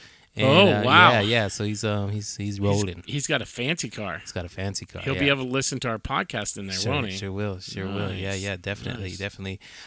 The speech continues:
Speaker 1: Um, so what else? How's, how else was, uh, your weekend?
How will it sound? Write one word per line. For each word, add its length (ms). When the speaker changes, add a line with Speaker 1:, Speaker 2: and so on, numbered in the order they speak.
Speaker 1:
Um, 440
so 240
what 160
else? 160
How's, 200
how 220
else 400
was, 320
uh, 80
your 240
weekend? 560